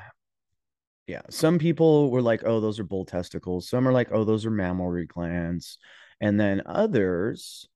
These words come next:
look at it and see these, right? Some eggs. The Isis multimamia. And here's a better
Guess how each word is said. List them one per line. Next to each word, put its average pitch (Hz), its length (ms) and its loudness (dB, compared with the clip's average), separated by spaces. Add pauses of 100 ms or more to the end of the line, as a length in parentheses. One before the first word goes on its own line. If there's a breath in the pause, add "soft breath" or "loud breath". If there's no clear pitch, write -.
(1600)
look 127 200 -4
at 101 160 2
it 101 220 -4
and 101 200 -6
see 123 220 -6
these, 151 500 -10 (100)
right? 98 240 -10 (260)
Some - 260 -12
eggs. - 420 -12 (1900)
The - 120 -4
Isis 117 520 0
multimamia. 98 800 -2 (880)
And 104 80 -2
here's 113 160 0
a 98 40 -4
better 98 420 2